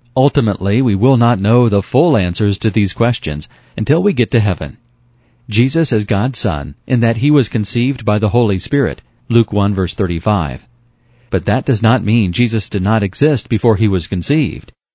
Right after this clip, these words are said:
Jesus always has existed. John eight verse fifty-eight, John ten verse thirty. When Jesus was conceived, he was becoming a human being in addition to being God.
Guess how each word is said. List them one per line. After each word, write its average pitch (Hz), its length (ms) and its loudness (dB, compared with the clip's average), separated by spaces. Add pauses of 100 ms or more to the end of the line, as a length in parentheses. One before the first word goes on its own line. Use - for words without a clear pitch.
(140)
Jesus 131 560 0
always 110 520 2
has 127 200 2
existed. 107 560 -2 (400)
John 95 260 2
eight 98 180 0
verse 113 260 0
fifty-eight, 92 540 -2 (360)
John 110 260 0
ten 113 320 0
verse 85 220 -4
thirty. 104 400 -2 (640)
When 139 220 2
Jesus 175 420 0
was 127 160 2
conceived, 87 600 -2
he 131 100 0
was 131 140 0
becoming 127 480 -2
a 98 60 0
human 135 340 -2
being 95 480 -4 (100)
in 135 140 2
addition 107 540 -2
to 123 100 -2
being 113 300 0
God. 85 400 -2